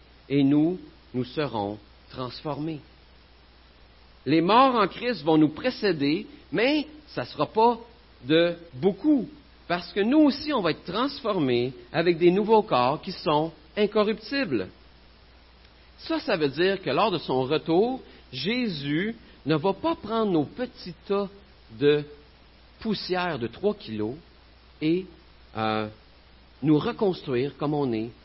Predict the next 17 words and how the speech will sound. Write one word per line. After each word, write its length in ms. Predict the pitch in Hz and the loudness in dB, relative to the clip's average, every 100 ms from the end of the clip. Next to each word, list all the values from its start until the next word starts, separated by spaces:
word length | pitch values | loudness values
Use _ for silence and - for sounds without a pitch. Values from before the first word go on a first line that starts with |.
| - | -14
présentement. 680 | - 160 190 185 190 226 202 131 - - - | -6 -4 -2 -4 -6 -6 -6 -8 -18 -16 -6
La 180 | 165 | -4
résurrection, 680 | 175 233 180 220 196 - 254 | -2 -4 -4 -6 -6 -6 -10
c'est 180 | 240 202 | -6 -4
pas 300 | - 269 277 196 | -4 0 2 4
une 200 | 175 151 | 4 2
reconstruction. 1200 | 151 247 - 160 147 147 - 190 - - 226 160 - - - - - - - - | -2 -8 -4 -4 -4 -8 -14 -16 -14 -10 -8 -10 -14 -20 -20 -20 -20 -20 -14 0
On 140 | 175 | 2
ne 120 | 196 | 4
sait 200 | 196 226 | 2 -2
pas 180 | - 311 | -4 -6
exactement 500 | 226 196 - 170 196 | -4 -4 -2 -2 -2
comment 220 | 190 151 | -2 -2
ça 160 | 151 123 | -2 -4
va 140 | 110 | -6
se 160 | 107 - | -8 -6
faire, 340 | 139 160 202 | -2 0 -2